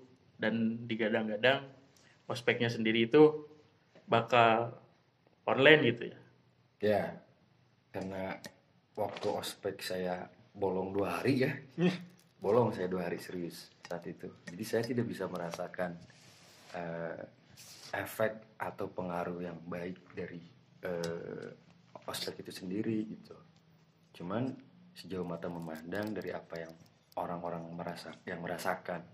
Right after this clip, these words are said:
Speaker 2: ospek, eh, sebenarnya mungkin baik, tapi dari menurut saya pribadi, ospek itu menurut saya merupakan sebuah pembodohan.
Speaker 1: Kenapa tuh?
Speaker 2: Karena ya apa ya,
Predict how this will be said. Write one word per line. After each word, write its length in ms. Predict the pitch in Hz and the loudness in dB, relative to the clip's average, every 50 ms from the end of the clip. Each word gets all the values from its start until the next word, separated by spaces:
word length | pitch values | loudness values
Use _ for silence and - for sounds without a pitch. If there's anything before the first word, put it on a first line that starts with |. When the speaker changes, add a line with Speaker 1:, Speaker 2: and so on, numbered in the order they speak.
| - | -16
Speaker 2:
ospek, 480 | - 87 85 - - - - 101 120 117 - - - - _ _ _ _ _ _ _ _ _ _ - | -14 -14 -12 -12 -12 -4 -4 -4 -4 -4 -6 -14 -20 -20 _ _ _ _ _ _ _ _ _ _ -10
eh, 440 | - 98 90 87 85 85 85 85 82 - - - _ _ _ _ _ _ _ _ _ _ _ _ _ _ _ _ _ _ _ | -6 -6 -4 -4 -4 -4 -4 -6 -6 -10 -14 -20 _ _ _ _ _ _ _ _ _ _ _ _ _ _ _ _ _ _ _
sebenarnya 560 | - - - 101 87 78 92 87 87 90 120 151 | -8 -2 -2 -2 0 0 -2 -4 -2 0 0 2
mungkin 340 | 165 151 139 135 165 170 | 2 2 2 2 2 2
baik, 360 | 151 104 80 78 78 85 90 - - - _ - _ | 2 2 0 -2 -6 -8 -10 -10 -12 -20 _ -20 _
tapi 320 | - - - 92 - - - | -4 -4 -4 -4 -2 -4 -2
dari 400 | - 98 85 87 85 82 87 85 - - _ - - - | 0 0 0 0 -4 -6 -6 -8 -12 -16 _ -20 -14 -8
menurut 240 | 117 98 90 87 - | -6 -6 -6 -6 -6
saya 160 | 90 82 78 | -8 -8 -8
pribadi, 640 | - - - 90 85 87 82 80 76 80 - 139 151 - - - - _ _ _ _ _ - | -8 -8 -8 -6 -4 -4 -4 -6 -6 -8 -8 -8 -8 -8 -14 -20 -20 _ _ _ _ _ -14
ospek 440 | - 98 - - - 87 87 90 90 | -12 -12 -12 -12 -10 -8 -6 -6 -6
itu 100 | - 151 | -6 -6
menurut 280 | 151 151 113 107 107 - | -4 -4 -2 -4 -4 -2
saya 320 | - 107 113 131 147 - - - - _ _ _ - | 0 0 0 0 -2 -4 -10 -16 -20 _ _ _ -6
merupakan 380 | 101 101 - - 92 - 123 123 | -6 -6 -2 -2 -2 0 0 -2
sebuah 320 | 123 - 110 98 101 101 - | -2 -2 -4 -6 -6 -6 -8
pembodohan. 600 | - 92 90 87 85 85 85 85 85 85 85 - - - - _ _ _ _ _ _ - - _ _ _ _ _ _ - - - - - - _ _ - | -8 -6 -4 -4 -2 -2 -2 -4 -4 -6 -12 -18 -20 -20 -20 _ _ _ _ _ _ -20 -20 _ _ _ _ _ _ -8 -8 -8 -8 -10 -18 _ _ -6
Speaker 1:
Kenapa 320 | - 123 120 123 117 117 | -2 -2 2 2 0 0
tuh? 140 | - - - - - _ _ _ _ _ - | -2 -12 -20 -20 -20 _ _ _ _ _ -18
Speaker 2:
Karena 560 | - - 90 87 - - 123 147 156 151 143 160 - - - _ - | -8 -6 -6 -6 -6 -6 -4 -4 -2 -2 -4 -6 -10 -18 -20 _ -8
ya 240 | 110 95 87 85 82 - - - - - _ - | -6 -6 -6 -6 -8 -12 -14 -16 -20 -20 _ -12
apa 340 | - 120 120 - - - 175 139 | -10 -10 -10 -10 -4 -4 -4 -4
ya, 200 | 123 120 120 - | -4 -8 -10 -12